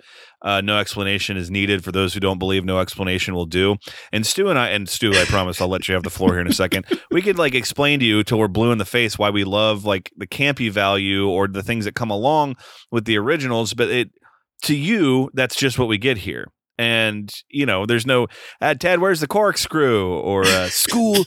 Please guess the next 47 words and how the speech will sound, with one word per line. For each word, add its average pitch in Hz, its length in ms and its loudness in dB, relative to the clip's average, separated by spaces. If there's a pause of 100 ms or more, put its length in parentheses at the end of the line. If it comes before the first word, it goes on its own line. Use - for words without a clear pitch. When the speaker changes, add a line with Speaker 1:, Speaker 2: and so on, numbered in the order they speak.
Speaker 1:
<laughs> - 100 -8
is 123 160 0
out, 170 260 0
McCulloch." 135 440 0
Like, 123 160 0
these 120 180 0
characters 139 540 0
that 120 100 2
are 107 160 2
written, 113 380 0
like, 98 200 0 (400)
characters 135 360 0
in 113 80 0
a 95 60 -2
play. 113 500 0 (440)
Here, 190 320 2
it 131 180 -2
feels 160 500 0
like 113 260 2
someone 135 420 2
was 113 120 0
familiar 120 520 2
with 117 180 2
the 110 140 0
idea 104 460 2
of 95 200 -4
Friday 101 280 0
the 98 100 -4
thirteenth 98 580 -6 (460)
and 110 180 -2
then 107 160 0
just 101 220 -4
wrote 107 320 2
it 101 140 2 (520)
to 120 140 -2
be 113 200 2
in 107 80 0
a 101 40 0
movie 104 320 2
with 98 160 0
a 101 40 0
bunch 95 220 0
of 95 80 0
lens 90 300 -2
flares 82 420 -4
and 80 100 -12
shit. - 280 -6